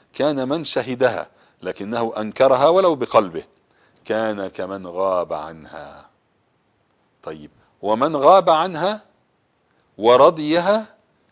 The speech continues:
كان كمن شهدها. فإياك يا أخي المسلم أن يكون دم في صحيفتك في يوم القيامة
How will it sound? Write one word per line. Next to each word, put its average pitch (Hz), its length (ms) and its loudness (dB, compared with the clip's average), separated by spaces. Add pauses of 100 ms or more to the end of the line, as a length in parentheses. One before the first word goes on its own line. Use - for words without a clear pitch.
(160)
كان 107 340 -4
كمن 98 400 -12
شهدها. 80 680 -16 (640)
فإياك 120 920 2
يا 110 300 0
أخي 113 180 -12
المسلم 101 440 -12 (680)
أن 117 140 -4
يكون 135 580 -2
دم 175 440 0
في 143 260 -6
صحيفتك 139 760 -8
في 113 260 -10
يوم 127 240 -6
القيامة 107 600 -4